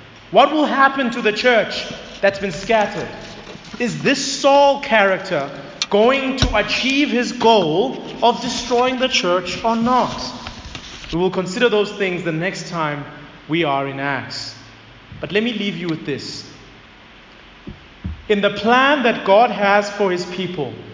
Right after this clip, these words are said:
there will be low moments. See, right now we're leaving this text at a, at a low moment in the church.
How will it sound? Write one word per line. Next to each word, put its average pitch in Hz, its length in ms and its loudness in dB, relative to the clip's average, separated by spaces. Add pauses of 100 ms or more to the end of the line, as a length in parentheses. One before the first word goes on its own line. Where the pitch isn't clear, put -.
(280)
there 170 160 0
will 190 320 0
be 196 120 -2
low 170 320 -2
moments. 117 720 -8 (1400)
See, - 160 -4
right 214 200 4
now 233 220 2
we're 190 120 0
leaving 208 480 -2
this 202 200 -6
text 190 280 -2
at 165 140 -2
a, 156 60 -2 (160)
at 170 80 -2
a 165 60 0
low 175 260 -2
moment 160 340 -2
in 147 60 -8
the 139 80 -6
church. 131 300 -6